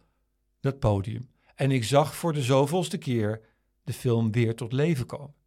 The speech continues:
Ik kreeg alle kans om foto's te maken en wat video's te schieten. En Bob nodigde ons ook gelijk uit voor het warme avondeten. Daarvoor bedankten we. We vonden het al super aardig dat we even binnen mochten kijken. Maar het was tijd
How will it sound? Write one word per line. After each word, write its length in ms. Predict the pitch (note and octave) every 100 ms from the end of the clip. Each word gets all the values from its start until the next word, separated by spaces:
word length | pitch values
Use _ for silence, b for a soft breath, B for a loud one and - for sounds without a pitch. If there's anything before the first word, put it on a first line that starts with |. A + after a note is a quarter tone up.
| _ _ _ _ _ _ -
Ik 160 | D3
kreeg 380 | - D#3+ C#3+ -
alle 220 | E3+ F3+
kans 300 | E3 C#3+ C3+
om 80 | B2+
foto's 400 | - C#3 C#3 B2+
te 80 | B2
maken 360 | A2+ A2 A2+
en 120 | A#2 G#2+
wat 160 | G2
video's 480 | - C#3 A#2+ A2+ A2
te 100 | A#2
schieten. 360 | - B2 B2+ B2+ B B B
En 260 | D3+ C#3+
Bob 260 | D#3 G3 G3
nodigde 460 | C3+ D#3 E3 C3+
ons 280 | C#3+ D3 B2+
ook 220 | - D#3+
gelijk 380 | - C3+ C3+ C3
uit 220 | B2 A2+
voor 220 | - C3 A2
het 80 |
warme 320 | A2+ A#2 A2 A2
avondeten. 640 | A2 G2+ G2+ A2 A2+ - _ _ _ _ _ _ _ _ _ -
Daarvoor 480 | B2 D3+ E3 D3
bedankten 440 | B2+ A#2+ A#2 A#2 G2+
we. 120 | B2 B B B B B
We 80 | A#2
vonden 200 | C#3+ C3
het 100 | A#2
al 80 |
super 400 | - - F3+ D#3
aardig 260 | A#2 A2 G#2+
dat 140 | A2+
we 80 | G#2+
even 200 | G#2+ G#2
binnen 200 | A2+ A2
mochten 240 | G2+ - -
kijken. 320 | A#2 - _ _ _ _ _ _
Maar 100 | A#2
het 100 | A#2+
was 200 | D3+ C#3
tijd 440 | - D#3+ C#3 -